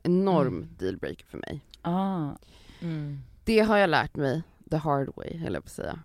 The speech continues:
Speaker 1: Jag vet att jag genom livet alltid attraherats av personer som har en kompetens kring det sociala, alltså som är bra på att,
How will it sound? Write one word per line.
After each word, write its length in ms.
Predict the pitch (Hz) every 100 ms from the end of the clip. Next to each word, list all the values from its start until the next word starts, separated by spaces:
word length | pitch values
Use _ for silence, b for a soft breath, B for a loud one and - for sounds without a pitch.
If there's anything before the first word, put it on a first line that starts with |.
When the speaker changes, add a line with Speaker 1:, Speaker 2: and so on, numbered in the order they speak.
| _ _ -
Speaker 1:
Jag 560 | 185 247 254 254 247 - _ _ -
vet 520 | 175 294 294 175 -
att 140 | 165
jag 80 | 165
genom 260 | 156 156 165
livet 260 | 180 156 -
alltid 300 | 180 - 151
attraherats 500 | - 170 160 143 -
av 180 | 143
personer 440 | 143 139 156 139 123
som 400 | - 135 127 - _ - _ _ _ _ _ _ _ _ _ -
har 220 | 151 151
en 100 | 151
kompetens 840 | - 180 170 180 - 254 196 117
kring 300 | - 101 95
det 80 | 143
sociala, 520 | - 104 - - -
alltså 220 | - 165
som 220 | 156 165 160
är 60 |
bra 520 | 147 160 185 180 165
på 180 | 151 147
att, 200 | 135 -